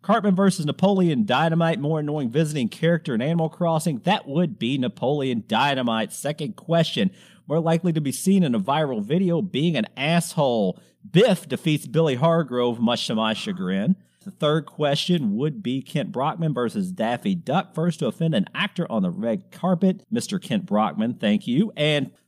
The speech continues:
final question in the first round was better wingman at a nightclub. Would it be Agent K or Mario? Mario advances to the second round. And speaking of said second round,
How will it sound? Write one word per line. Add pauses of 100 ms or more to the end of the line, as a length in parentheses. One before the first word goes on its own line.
final
question
in
the
first
round
was
better
wingman
at
a
nightclub.
Would
it
be
Agent
K
or
Mario?
Mario
advances
to
the
second
round.
And
speaking
of
said
second
round,